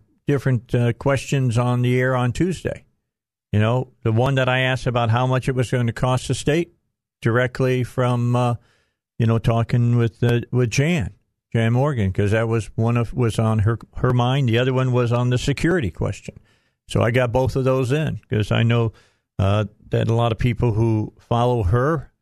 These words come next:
had the same questions in their minds. Uh, Wayne Beach got his in, got, uh, some other people's in. Uh, Elizabeth texted me during the show, and I, uh,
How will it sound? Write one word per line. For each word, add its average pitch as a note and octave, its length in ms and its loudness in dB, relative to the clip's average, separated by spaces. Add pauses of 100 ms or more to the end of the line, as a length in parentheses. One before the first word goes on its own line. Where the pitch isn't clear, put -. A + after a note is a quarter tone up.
had A2 180 0
the A2 60 -4
same B2 500 0 (200)
questions G#2+ 500 0
in F#2+ 60 2
their F#2+ 140 2
minds. F#2 480 -4 (560)
Uh, G2 380 2 (460)
Wayne A#2+ 320 2
Beach D3 360 -2
got A2+ 220 0
his C3+ 340 0
in, D3+ 300 0
got, B2+ 200 0
uh, B2+ 140 -2
some C3 220 -2
other D3 180 2
people's G#2 500 -4
in. G#2 220 -2 (400)
Uh, G#2 280 0
Elizabeth A#2+ 720 -2 (160)
texted - 340 -2
me A2+ 140 0
during A2+ 280 0
the A2 60 -2
show, C#3 400 -4 (560)
and A2 320 2
I, G#2+ 280 0
uh, G#2+ 200 0